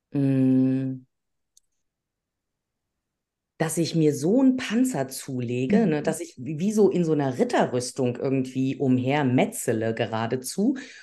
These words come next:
Speaker 2: Mhm.
Speaker 1: und dass ich irgendwie versuche, der härteste Typ im ganzen Stall zu sein, weißt du? Also ich, ähm,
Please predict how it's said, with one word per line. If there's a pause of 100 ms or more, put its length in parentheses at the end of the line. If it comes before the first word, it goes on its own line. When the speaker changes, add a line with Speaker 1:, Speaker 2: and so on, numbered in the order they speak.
Speaker 2:
Mhm.
Speaker 1:
und
dass
ich
irgendwie
versuche,
der
härteste
Typ
im
ganzen
Stall
zu
sein,
weißt
du? (360)
Also
ich,
ähm,